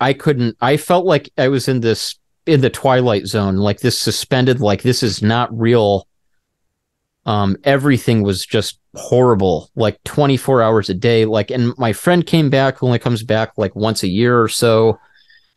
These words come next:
to visit. And I remember we go, I go over to his house and we get food and watch movies. It's u-, usually a great time. And I just remember sitting there and it was like, it was hard to get myself to eat. I don't remember any of the movies we watched. Like,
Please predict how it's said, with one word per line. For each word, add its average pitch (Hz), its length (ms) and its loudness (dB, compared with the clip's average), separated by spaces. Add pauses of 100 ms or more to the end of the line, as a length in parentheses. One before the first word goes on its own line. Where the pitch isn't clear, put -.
to 104 80 0
visit. 120 520 2
And 117 80 0
I 113 60 2
remember 123 340 0
we 120 160 -4
go, 120 380 2
I 113 80 0
go 117 120 0
over 131 160 0
to 123 60 0
his 160 140 -2
house 123 260 0
and 104 320 -4
we 107 80 -2
get - 220 -2
food 131 260 2
and 98 140 2
watch 104 260 -2
movies. 139 440 2
It's - 140 -6
u-, 117 220 0
usually 113 340 2
a 95 40 0
great 107 240 0
time. 160 320 0 (760)
And 117 100 0
I 143 60 2
just 160 200 -2
remember 143 240 2
sitting 180 280 -2
there 117 120 2
and 110 80 2
it 104 40 -4
was 110 140 -2
like, 113 160 -2
it 117 80 -4
was 107 160 0
hard 143 220 0
to 139 60 -2
get 143 140 0
myself 110 380 -2
to - 160 -6
eat. 139 320 2 (720)
I 117 80 0
don't 135 160 0
remember 123 320 2
any 127 220 2
of 139 80 2
the 123 80 0
movies 127 360 0
we 143 120 0
watched. 127 400 0
Like, 120 180 -2